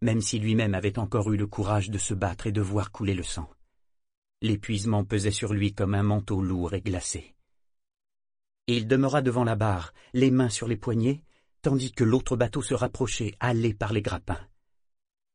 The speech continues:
Comme des fourmis surgissant d'un nid dérangé, des matelots aux vêtements criards se déversèrent par-dessus ses bordages. Dans le passe avant, quelqu'un criait des ordres, aussi bien aux pirates qu'aux esclaves.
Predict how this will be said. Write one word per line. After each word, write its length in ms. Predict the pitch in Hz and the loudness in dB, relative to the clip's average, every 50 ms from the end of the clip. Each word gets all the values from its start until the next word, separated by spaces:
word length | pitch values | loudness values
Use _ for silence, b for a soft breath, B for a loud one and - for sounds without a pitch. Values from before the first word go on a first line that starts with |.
| _ _ _ _ - | _ _ _ _ -4
Comme 300 | 139 120 113 107 95 - | -2 0 0 0 -2 0
des 120 | - 104 | -2 -4
fourmis 560 | 101 - - - - - 104 87 87 82 76 | -4 -4 -6 -6 -4 -2 -2 -2 -4 -4 -6
surgissant 720 | - - - 131 110 107 107 117 107 - - - 104 95 90 | -6 -6 -6 -4 -4 -4 -4 -4 -4 -6 -6 -6 -4 -4 -2
d'un 220 | 85 110 107 104 | 0 0 0 2
nid 240 | 101 104 107 90 92 | 2 2 0 -2 -2
dérangé, 600 | 104 117 104 101 104 98 95 95 95 101 101 b b b b b b b b _ _ | -2 -2 -2 0 -2 -2 -2 -2 -2 -4 -4 b b b b b b b b _ _
des 200 | 113 104 113 104 | -2 0 2 2
matelots 560 | 98 98 107 107 104 - - 107 98 98 104 - | 2 2 2 0 -2 -2 -2 0 0 0 0 0
aux 100 | 123 107 | 0 2
vêtements 360 | 101 110 101 - 113 104 98 | 2 0 0 0 -2 -2 -2
criards 420 | - - 117 107 104 101 98 98 | -2 -2 -2 0 0 0 0 -2
se 140 | - - 127 | -2 -2 0
déversèrent 580 | 107 113 127 110 117 104 - - - 120 104 - | 2 4 4 4 2 0 0 -4 -4 -4 -4 -2
par-dessus 460 | - 117 104 120 110 104 - 117 - | -2 -2 0 0 -2 -2 -2 -4 -4
ses 100 | - 117 | -4 0
bordages. 560 | 95 104 - 95 90 90 - - - - - _ _ _ _ _ _ _ _ _ _ _ _ _ _ _ _ _ _ _ _ - | 0 0 0 0 -4 -6 -6 -8 -12 -16 -16 _ _ _ _ _ _ _ _ _ _ _ _ _ _ _ _ _ _ _ _ -4
Dans 160 | 117 117 113 | -2 -2 0
le 140 | 117 117 104 | 0 0 2
passe 200 | 135 127 - - | 2 2 4 4
avant, 360 | 135 117 117 147 151 139 139 | 2 2 4 2 2 2 0
quelqu'un 420 | - - 139 131 120 - 160 143 131 | 2 4 4 4 4 2 2 0 0
criait 300 | - - 147 135 131 127 | 0 0 2 4 4 4
des 240 | 135 135 117 113 127 | 4 2 4 2 0
ordres, 280 | 104 104 104 - - - | 0 0 -4 -6 0 2
aussi 320 | 156 139 - - - 151 | 2 2 4 2 0 0
bien 180 | 120 139 151 139 | 0 2 4 4
aux 60 | 135 | 4
pirates 420 | - - 147 135 120 120 107 - - | 2 2 0 2 2 0 -2 -2 0
qu'aux 140 | - 135 | 2 2
esclaves. 520 | 117 131 120 - - 113 98 95 82 82 | 4 4 0 0 -2 -2 -2 -2 -2 -6